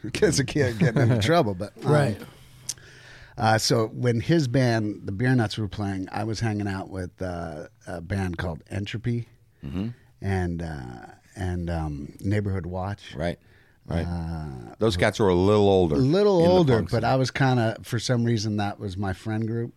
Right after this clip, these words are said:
Speaker 3: Mm-hmm.
Speaker 1: Um, so I was kinda hanging out with them, but they all kinda played the same gigs and stuff
Speaker 3: Mm-hmm.
Speaker 1: like
Speaker 2: Did you?
Speaker 1: that.
Speaker 2: What kind of trouble did you get into, Casper?
Speaker 1: You know, I wasn't a big, big troublemaker. Um, I would say, uh,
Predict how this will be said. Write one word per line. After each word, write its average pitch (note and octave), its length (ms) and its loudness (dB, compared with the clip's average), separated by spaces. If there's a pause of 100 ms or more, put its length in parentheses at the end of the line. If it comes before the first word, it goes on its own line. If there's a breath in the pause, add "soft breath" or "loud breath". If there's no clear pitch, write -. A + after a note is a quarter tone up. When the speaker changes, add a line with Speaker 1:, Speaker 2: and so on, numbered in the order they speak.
(120)
Speaker 3:
Mm-hmm. F#2+ 720 -8
Speaker 1:
Um, F#2+ 580 0
so - 160 0
I B2 100 4
was C3+ 120 2
kinda B2+ 220 2
hanging A#2+ 260 2
out A2 120 0
with G#2+ 80 -2
them, A2 120 0
but G2+ 160 -2
they A#2 140 -2
all B2 280 2
kinda A2+ 240 0
played G#2+ 340 -2
the F2+ 80 -6
same F#2 380 -4
gigs D#2+ 440 -10
and D#2+ 160 -8
stuff C#2 160 -4
Speaker 3:
Mm-hmm. E2 120 -4
Speaker 1:
like E2+ 100 -4
Speaker 2:
Did D#3 140 4
you? A3 80 2
Speaker 1:
that. F#3+ 60 2
Speaker 2:
What A#3+ 140 2
kind E4+ 180 -6
of A#3 60 -8
trouble B3 280 2
did E3 180 -2
you F#3 100 0
get D3 160 0
into, G#2+ 200 -4
Casper? D3 520 -6 (420 soft breath)
Speaker 1:
You F#3+ 140 0
know, G3 240 2
I F3 120 -2
wasn't A3 320 4
a B2 40 2
big, A#2+ 540 0
big C3 340 2
troublemaker. C3+ 1120 2 (800 loud breath)
Um, F2+ 560 -2 (960 loud breath)
I B2+ 220 -2
would C3 200 2
say, A#2+ 840 2
uh, F#2 520 -4